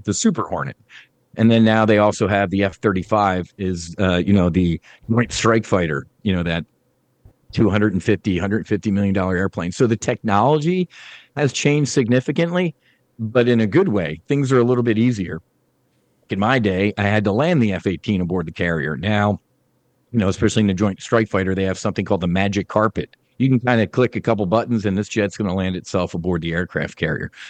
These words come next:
So the technology is, I'd probably need a, a, a, a,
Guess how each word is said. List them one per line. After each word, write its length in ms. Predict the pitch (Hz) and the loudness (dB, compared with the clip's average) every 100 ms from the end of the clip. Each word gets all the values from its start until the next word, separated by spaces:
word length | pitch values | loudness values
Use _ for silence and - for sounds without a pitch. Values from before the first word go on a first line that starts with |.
| - - | -20 2
So 140 | 123 | 4
the 80 | 107 | 4
technology 720 | - 131 131 139 147 120 113 | 2 2 4 4 4 4 4
is, 260 | 101 90 - - - _ _ _ - - | 4 0 -6 -16 -20 _ _ _ -12 0
I'd 200 | 139 165 | 2 2
probably 540 | - 160 156 151 147 139 | 4 4 6 4 6 6
need 280 | 147 156 | 4 4
a, 340 | 123 101 92 85 _ _ 107 | 4 4 2 -2 _ _ -6
a, 200 | 90 87 | -6 -2
a, 240 | 98 92 - | 0 0 -2
a, 320 | 92 87 82 | -4 -4 -6